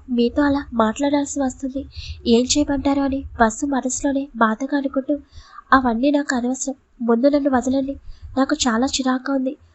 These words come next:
బయటకు వెళ్ళండి" అని కోపంగా అంటుంది. "అది కాకుండా ఇంకొక మాట చెప్పు." "సర్లే, అనవసరంగా ఎక్కువ ఆలోచించకు, ముందు ఇలా కూర్చో, నేను కిచెన్లోకి వెళ్ళి ఏదైనా ప్రిపేర్ చేసుకుని వస్తాను" అని అనగానే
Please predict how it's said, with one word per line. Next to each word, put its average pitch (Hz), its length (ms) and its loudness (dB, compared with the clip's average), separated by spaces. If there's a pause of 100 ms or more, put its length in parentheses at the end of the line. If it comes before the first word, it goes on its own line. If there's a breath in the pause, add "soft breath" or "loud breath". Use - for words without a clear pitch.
(140)
బయటకు 233 400 2
వెళ్ళండి" 269 380 2 (120)
అని 269 200 -2 (180)
కోపంగా 254 440 0
అంటుంది. 262 380 -4 (680 soft breath)
"అది 262 200 4
కాకుండా 285 460 2 (180)
ఇంకొక 262 320 2
మాట 233 260 2
చెప్పు." 285 300 0 (640 soft breath)
"సర్లే, 285 380 0 (180)
అనవసరంగా 269 560 0 (160)
ఎక్కువ 233 340 2
ఆలోచించకు, 269 580 -4 (400)
ముందు 240 260 2
ఇలా 294 120 4
కూర్చో, 262 380 0 (240)
నేను 285 220 2
కిచెన్లోకి 285 520 -2
వెళ్ళి 277 220 0 (400 soft breath)
ఏదైనా 285 400 2 (120)
ప్రిపేర్ 262 380 0
చేసుకుని 277 340 -4
వస్తాను" 262 360 -4 (140)
అని 269 180 0
అనగానే 254 460 -4